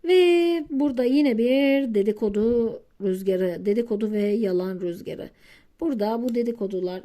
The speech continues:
aman çok da önemseme ya, boş ver. Yapıyorlar işte, bak hiç susmuyorlar, görüyorsun.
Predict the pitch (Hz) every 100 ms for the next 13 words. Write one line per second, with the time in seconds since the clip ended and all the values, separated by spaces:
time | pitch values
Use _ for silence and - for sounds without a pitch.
0 | - 151 151 143 262 311 - - - 202
1 | - - 185 170 - 175 175 208 - -
2 | - _ _ _ _ _ 320 226 208 185
3 | 185 180 - 208 220 285 - - 233 -
4 | - 185 190 190 202 185 180 - - -